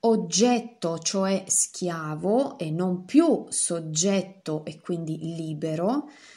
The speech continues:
delle proprie pulsioni, ehm, fino a diventare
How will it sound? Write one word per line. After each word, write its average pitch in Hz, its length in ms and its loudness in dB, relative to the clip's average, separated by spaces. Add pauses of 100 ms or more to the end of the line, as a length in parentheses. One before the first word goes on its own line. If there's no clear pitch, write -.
(140)
delle 226 560 4
proprie 185 920 -2
pulsioni, 175 1040 -2 (440)
ehm, 151 1300 -10
fino 254 880 4
a 185 500 0
diventare 190 1040 0